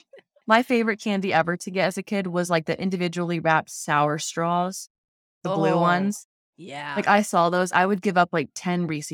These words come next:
Speaker 1: cups for those. And my brother always had leverage over
Speaker 2: With
Speaker 1: my
Speaker 2: the
Speaker 1: head.
Speaker 2: sugar on the outside, is that what you're talking about?
Speaker 1: So
Speaker 2: Oh, those
Speaker 1: good.
Speaker 2: are good.
Speaker 1: And they were, like, red, yellow, green, and blue.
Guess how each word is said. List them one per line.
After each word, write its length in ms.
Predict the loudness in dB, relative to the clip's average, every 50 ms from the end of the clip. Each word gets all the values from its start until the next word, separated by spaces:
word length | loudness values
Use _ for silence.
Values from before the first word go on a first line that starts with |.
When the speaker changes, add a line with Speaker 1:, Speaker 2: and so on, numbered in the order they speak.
| -8
Speaker 1:
cups 260 | -6 -6 -6 -6 -8
for 140 | -10 -10 -10
those. 480 | -8 -8 -8 -8 -10 -10 -12 -14 -18 -18 _ -4
And 120 | -2 0
my 120 | 2 2 2
brother 320 | 2 2 2 2 2 2
always 360 | 2 2 2 2 2 2 0
had 240 | 0 -2 -2 0 0
leverage 340 | -2 -2 -2 -2 -2 -2 0
over 120 | 0 0
Speaker 2:
With 100 | 2 2
Speaker 1:
my 80 | 2 2
Speaker 2:
the 80 | 2
Speaker 1:
head. 260 | 4 4 4 4 4 2
Speaker 2:
sugar 160 | 2 2 2
on 160 | 2 2 0
the 60 | -2
outside, 420 | -2 -2 -2 -4 -4 -6 -6 -6 -4
is 80 | -4 -2
that 120 | -2 -2
what 120 | -2 -4
you're 120 | -6 -4 0
talking 80 | 2
about? 640 | 4 4 4 4 2 0 0 0 0 0 -2 -4 -4
Speaker 1:
So 60 | -6
Speaker 2:
Oh, 40 | -6
those 180 | -6 -6 -6
Speaker 1:
good. 80 | -8 -10
Speaker 2:
are 60 | -12 -14 _
good. 220 | -14 -14 -12 -8 -4
Speaker 1:
And 120 | -2 0 2
they 80 | 2
were, 60 | 2 2
like, 160 | 2 0 -2 _
red, 440 | -2 0 2 2 2 2 0 0 0
yellow, 640 | 2 2 2 2 2 2 2 2 0 0 -2 -6 -8 _ -12 -8
green, 440 | -6 -4 -2 -2 0 -2 -2 -4 -4
and 160 | -6 -6 -6
blue. 540 | -6 -6 -4 -4 -4 -4 -4 -4 -6 -8